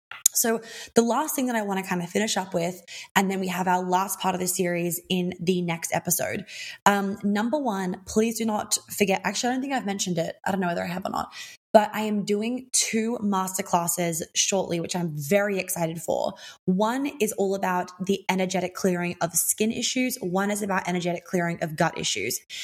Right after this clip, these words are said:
This is not to substitute Queen Alchemy. It's gonna be complementary. If you've done Queen Alchemy, you can come to the masterclasses. If you've done the masterclasses, you can come to Queen Alchemy. They are complementary. They're not substitute. So don't think you can do one without the other. Like, Queen Alchemy is always gonna be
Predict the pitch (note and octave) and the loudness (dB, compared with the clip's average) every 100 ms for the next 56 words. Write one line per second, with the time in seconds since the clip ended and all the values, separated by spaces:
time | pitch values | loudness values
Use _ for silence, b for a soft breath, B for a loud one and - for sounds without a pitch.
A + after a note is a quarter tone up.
0 | B B - C#4 E4+ D4 D4+ C#4+ A#3+ G#3 | B B 4 6 4 2 0 2 2 2
1 | - - G#3 - F#3+ E3+ - E3 - - | 0 -2 -2 0 0 0 -2 -6 -6 -8
2 | _ _ G3+ G#3 B3 A#3 A3+ - F#3 F3+ | _ _ 2 4 2 2 -2 -2 0 0
3 | F3 - A#2 C#3 G3+ A3 B3 D4 C4 A3+ | -2 -2 -4 -2 0 2 0 0 0 0
4 | A3+ A3 G3 F#3+ G3 F#3+ F#3+ G3+ F#3 E3+ | 0 -2 0 -2 -2 0 -2 0 0 0
5 | E3 - F3+ F3+ - B3+ E4 - - B | -2 -2 -2 0 0 0 0 0 -4 B
6 | B B B B G#3+ G#3 G3+ G#3+ A3+ G#3+ | B B B B 2 4 4 4 2 0
7 | G3 - - F#3 - F#3 F3+ G3 F3+ F3+ | -2 0 0 0 0 -4 0 2 2 0
8 | - F#3+ - F3 - - A2 - - _ | -2 0 2 2 0 -4 -4 -4 -8 _
9 | _ - F3+ A3 G#3+ G#3 - G3 G3 F#3+ | _ 2 6 6 4 0 0 2 2 2
10 | F#3+ F#3 F#3 - B3 C#4 A3 G#3+ A3+ G#3+ | 2 -2 -4 -2 0 0 0 0 0 0
11 | G3+ F#3 F#3 - - F3 - E3+ - - | 0 0 0 0 0 -2 -2 -2 -2 -2
12 | - F#3+ G#3 G#3 - A3 G#3 G#3 G3 F#3+ | 0 2 2 0 -2 0 0 0 0 -2
13 | F3 F3 E3+ E3+ E3 E3 - - A3+ A3+ | 0 0 2 0 0 -2 -2 0 0 0
14 | A#3 A#3 G#3+ G3 F#3+ F#3+ F#3 F3+ F3 - | -2 -2 0 0 0 0 0 2 0 -4